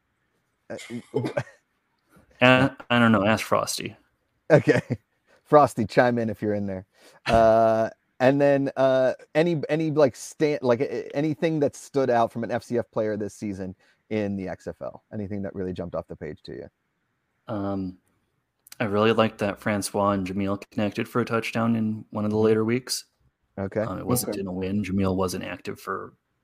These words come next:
Speaker 2: the one win that Orlando had. And I, I don't think
Speaker 1: Which is
Speaker 2: Francois was either, but it was still cool that they got that moment.
Speaker 1: Hell yeah.
Speaker 2: Um,
Speaker 1: Hell yeah.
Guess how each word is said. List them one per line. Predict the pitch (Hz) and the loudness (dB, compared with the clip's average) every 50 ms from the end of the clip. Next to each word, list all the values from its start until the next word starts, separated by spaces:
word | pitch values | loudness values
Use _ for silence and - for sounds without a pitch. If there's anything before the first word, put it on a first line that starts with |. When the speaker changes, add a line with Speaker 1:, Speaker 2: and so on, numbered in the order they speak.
| _ _ | _ _
Speaker 2:
the | - 95 | -10 -8
one | 90 92 90 90 90 | -6 -6 -6 -4 -4
win | 90 90 90 92 | -6 -6 -6 -6
that | 95 95 | -6 -6
Orlando | 92 92 87 92 92 92 90 92 92 | -4 -4 -4 -6 -6 -6 -8 -8 -6
had. | - - 98 101 104 113 - _ - | -6 -6 -6 -6 -8 -10 -16 _ -18
And | |
I, | 95 90 90 - - | -16 -14 -12 -10 -8
I | 95 | -8
don't | 95 95 - - | -8 -10 -10 -10
think | - 95 | -10 -10
Speaker 1:
Which | 92 - | -8 -8
is | |
Speaker 2:
Francois | - 104 107 104 - - 101 101 | -8 -8 -8 -8 -8 -6 -6 -6
was | 92 - 120 123 | -6 -4 -4 -4
either, | 123 123 123 - | -4 -4 -4 -4
but | - 101 104 | -6 -6 -6
it | 104 | -4
was | 101 - | -6 -4
still | - 147 139 127 | -2 -2 -2 -2
cool | - - 139 123 117 110 104 | 0 2 2 2 2 0 -2
that | - - 104 - - - | -6 -8 -8 -8 -8 -6
they | 104 101 104 | -6 -6 -6
got | 95 101 101 - | -6 -8 -6 -4
that | - 107 104 107 | -2 -2 -2 -2
moment. | 110 113 277 285 - - - - _ _ _ _ _ _ _ _ _ _ | -2 0 0 0 -2 -6 -10 -16 _ _ _ _ _ _ _ _ _ _
Speaker 1:
Hell | 113 127 123 123 | -6 -4 -2 0
yeah. | 127 117 107 107 104 | 2 4 4 4 4
Speaker 2:
Um, | 101 101 95 95 - _ _ _ _ | 2 0 -2 -6 -10 _ _ _ _
Speaker 1:
Hell | 113 110 | -10 -10
yeah. | 101 | -10